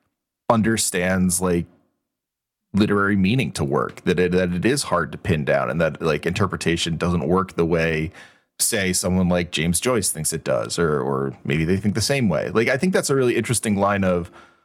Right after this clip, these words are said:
of thought and, like, maybe credit we don't always give to, to the people making the games when we sort of imagine them as, uh, um, you know, like, almost, almost like seers or, or s-, supra meaningful because they, they are making the art itself.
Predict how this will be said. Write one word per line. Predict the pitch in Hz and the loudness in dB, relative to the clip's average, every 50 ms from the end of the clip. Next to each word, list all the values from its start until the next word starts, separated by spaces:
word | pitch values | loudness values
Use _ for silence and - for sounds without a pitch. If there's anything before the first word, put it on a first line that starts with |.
| _ - | _ -2
of | 123 110 95 | -2 0 2
thought | 117 156 170 165 127 | 2 2 4 4 2
and, | 110 110 107 | 2 2 2
like, | 104 101 92 - - | 2 0 0 0 0
maybe | 110 107 107 113 104 | 0 2 2 0 0
credit | - - 117 104 107 - | 0 0 -2 0 0 -2
we | 92 95 | -2 -2
don't | - 95 98 98 | 0 0 0 0
always | 95 90 90 87 - | 0 0 0 -2 -4
give | - - 87 87 98 98 98 | -4 -2 0 0 0 -2 -2
to, | - - 92 85 82 82 80 80 76 65 - | -4 -2 -2 0 0 0 -2 -2 -4 -6 -6
to | - - 92 85 80 | -4 0 0 0 0
the | 78 78 92 | -2 -4 -4
people | 87 98 98 95 92 | -2 0 0 0 0
making | 90 90 87 - 90 82 | 0 0 -2 -2 -4 -6
the | 78 76 | -6 -2
games | - 127 127 107 90 82 - | 0 0 0 0 -2 -4 -4
when | 90 87 | -4 -4
we | 85 80 | -4 -2
sort | - 95 82 | -2 -2 -2
of | 80 85 | -2 -2
imagine | 80 80 82 80 80 - - 82 | -2 -2 -2 -2 -4 -4 -6 -6
them | 85 78 78 | -4 -4 -2
as, | 78 73 69 71 67 - | -2 -2 -2 -2 -4 -4
uh, | 80 71 69 69 64 64 - - - - _ _ _ _ _ _ _ _ | -2 -2 0 0 -2 -2 -4 -8 -14 -20 _ _ _ _ _ _ _ _
um, | - 78 71 73 71 71 69 65 67 67 62 - - _ _ _ _ _ _ _ _ _ _ - | -6 -4 -2 -2 -2 -2 -4 -4 -6 -8 -10 -12 -16 _ _ _ _ _ _ _ _ _ _ -4
you | - | -4
know, | 67 67 | -2 -2
like, | 73 71 67 - - _ _ _ _ _ _ _ _ _ _ _ _ _ - | -2 -4 -6 -8 -16 _ _ _ _ _ _ _ _ _ _ _ _ _ 0
almost, | 95 92 92 95 92 - - | 2 4 4 2 0 0 0
almost | 117 120 127 120 117 107 - | 0 2 2 2 0 0 0
like | 110 98 92 82 | -2 -2 -2 -2
seers | 92 87 - - - 120 117 104 98 92 85 82 80 - - | -2 -2 -2 -2 -2 0 0 0 0 0 0 -2 -2 -2 -2
or, | 90 82 78 78 | -2 -2 -2 -2
or | - - 90 | -2 -2 -2
s-, | 85 - - - - - - - | -2 -2 -2 -2 -4 -6 -8 -6
supra | - - - 123 107 - - 104 95 87 | -4 -2 -2 -2 -2 -2 0 0 0 2
meaningful | 87 92 92 92 90 87 85 85 - - 87 80 78 | 2 0 0 0 0 -2 -2 -4 -4 -2 -2 -2 -2
because | 76 - 76 - 90 78 - | -2 -4 -4 -4 -4 -4 -2
they, | 82 78 78 78 | -2 -2 -2 -2
they | 73 - 85 85 | -2 0 0 0
are | 82 80 | 0 0
making | 82 82 - - 87 82 | -2 -4 -6 -4 -4 -4
the | 78 65 | 0 0
art | 67 80 73 64 | 2 0 0 -2
itself. | - - - - 65 52 - - - - | -4 -6 -6 -4 -4 -4 -6 -8 -10 -16